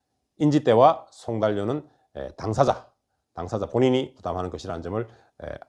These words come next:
알고 계시면 좋을 것 같습니다. 에, 오늘은 재판할 때 법원에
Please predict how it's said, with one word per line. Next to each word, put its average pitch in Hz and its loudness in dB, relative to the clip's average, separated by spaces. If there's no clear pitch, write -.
알고 98 -4
계시면 98 -6
좋을 78 -12
것 78 -16
같습니다. - -20
에, 104 -4
오늘은 147 4
재판할 156 4
때 139 2
법원에 131 2